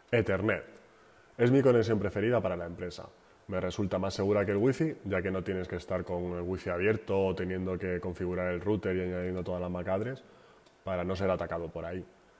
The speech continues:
Más útil que tener la impresora conectada a un servidor o un ordenador.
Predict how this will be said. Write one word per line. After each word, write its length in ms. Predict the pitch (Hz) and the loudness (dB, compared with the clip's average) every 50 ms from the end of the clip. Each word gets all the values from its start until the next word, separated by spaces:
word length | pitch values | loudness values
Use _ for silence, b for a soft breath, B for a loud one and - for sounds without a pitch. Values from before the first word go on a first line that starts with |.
| B B B B B B B B _ | B B B B B B B B _
Más 260 | - 101 104 104 101 113 | -2 0 0 2 2 0
útil 260 | 110 107 110 101 101 | 0 0 0 0 0
que 100 | 110 98 | 0 -2
tener 240 | 90 95 92 95 92 | -2 -2 -2 0 0
la 80 | 95 95 | 0 0
impresora 360 | 92 95 95 92 98 98 95 | -2 -2 -2 0 2 2 2
conectada 460 | 98 98 98 95 92 - 101 98 101 | 2 0 -2 -2 -2 0 0 0 2
a 20 | |
un 100 | 104 98 | 0 -2
servidor 460 | 90 - 92 90 95 95 95 101 - - - | -2 -4 -4 -2 0 0 -2 -2 -4 -4 -2
o 60 | 104 | 0
un 180 | 98 101 92 87 | 2 2 0 0
ordenador. 420 | 82 82 80 78 76 73 78 - | -4 -6 -8 -8 -10 -10 -12 -12